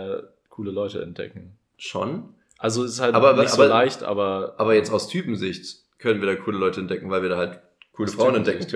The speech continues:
Speaker 2: können. Ja, aber halt, ich glaube, als Frau hast du neunzig Prozent uncoole Leute, die du swipest, weil da,
Speaker 1: Natürlich.
Speaker 2: es gibt so viel mehr Typen,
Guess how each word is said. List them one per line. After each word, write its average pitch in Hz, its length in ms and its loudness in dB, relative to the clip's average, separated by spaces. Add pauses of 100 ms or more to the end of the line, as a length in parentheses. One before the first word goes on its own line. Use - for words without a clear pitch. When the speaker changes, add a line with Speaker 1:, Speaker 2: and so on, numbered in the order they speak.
(100)
Speaker 2:
können. 95 160 -18
Ja, 98 240 -4
aber 101 220 2
halt, 92 280 0
ich - 100 -12
glaube, 101 180 2
als 92 160 0
Frau 135 720 0
hast 117 160 -14
du 110 60 -4
neunzig 101 320 -4
Prozent 127 280 -4
uncoole 147 380 -4
Leute, 98 280 -2
die 98 80 -10
du 90 100 -2
swipest, 90 420 -4
weil 92 280 -2
da, - 100 -8
Speaker 1:
Natürlich. 95 340 -6
Speaker 2:
es 113 100 -12
gibt 104 200 -4
so 147 200 -2
viel 147 120 -8
mehr 147 120 0
Typen, 151 580 -10